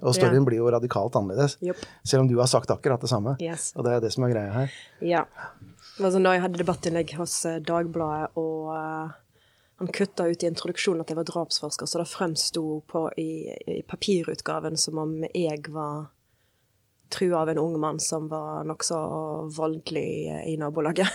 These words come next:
Speaker 1: Ok.
Speaker 2: Så da ble, ja. Og han s-, og så skriver han når jeg kl-, mjauer om det <laughs> på Facebook, for jeg må jo legge ut den egentlige versjonen, så sier han at han synes, eh, redaktøren da mente at, eh, meningsinnholdet ikke var endret på.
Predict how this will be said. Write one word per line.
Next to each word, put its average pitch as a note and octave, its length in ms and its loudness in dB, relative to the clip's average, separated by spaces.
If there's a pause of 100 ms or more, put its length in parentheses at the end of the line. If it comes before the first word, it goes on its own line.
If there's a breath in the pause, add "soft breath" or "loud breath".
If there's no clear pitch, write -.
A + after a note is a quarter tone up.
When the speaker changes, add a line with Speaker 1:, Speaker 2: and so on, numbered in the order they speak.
(160)
Speaker 1:
Ok. E3 460 0
Speaker 2:
Så - 100 -6
da F#3+ 80 2
ble, F3 280 -2 (140)
ja. D#3 100 0 (1400 soft breath)
Og G#3+ 60 0
han B3 180 10
s-, - 160 8
og G#3 140 10
så G#3+ 100 8
skriver G3+ 420 6
han E3+ 120 4
når F3+ 100 4
jeg F3+ 160 4
kl-, - 220 -4
mjauer F#3 420 10
om E3+ 100 6
det G3+ 80 10
<laughs> - 400 12
på F#3+ 140 8
Facebook, F3 500 2
for F3+ 100 2
jeg F3+ 60 4
må F3+ 120 6
jo F3 60 4
legge E3+ 300 4
ut D3+ 220 2
den E3 240 0
egentlige E3+ 580 2
versjonen, D#3 580 0
så E3 140 -4
sier E3 220 2
han E3 120 -2
at D#3+ 120 -4
han E3+ 140 0
synes, D#3 440 -2
eh, D#3+ 380 -8
redaktøren E3 560 -2
da G3+ 80 4
mente E3+ 300 2
at, D#3+ 260 -4
eh, D#3 240 -6 (1040 loud breath)
meningsinnholdet E3+ 720 4
ikke F3+ 160 0
var F3 80 2
endret D#3+ 360 0
på. F#3 200 2